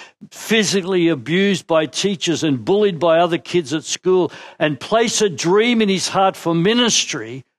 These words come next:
then he can do it for you. He can do it for you. What's your dream? What's your dream? So last Sunday we saw from the passage in Joshua chapter one, firstly,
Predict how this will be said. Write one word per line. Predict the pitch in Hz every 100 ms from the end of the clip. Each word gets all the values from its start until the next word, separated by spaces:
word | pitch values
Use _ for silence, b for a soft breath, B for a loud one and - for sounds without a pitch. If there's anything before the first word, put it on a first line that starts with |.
| _ _ _ -
then | 143
he | 143
can | 135 135
do | 139
it | 123
for | -
you. | 117 120 90 _ _ _ _ _ _ _ _ -
He | 127
can | 127
do | 110 110
it | 104
for | 113
you. | 98 107 90 85 _ _ _ _ _ _ _ _ _ _
What's | 139 - 139
your |
dream? | 113 117 117 101 _ _ _ _ _ _ _ _ _ _ -
What's | 156 -
your | 147
dream? | 123 143 143 123 - _ _ _ _ _ _ _ _ _ _ _
So | - 185
last | 180 240 233
Sunday | - 233 220 196
we | 170 160
saw | - 196
from | 180 180
the | 160
passage | 131 185 190 180 120
in | 165 139
Joshua | 165 180 - 160 135
chapter | 170 160 - 156
one, | 175 165
firstly, | - 202 190 196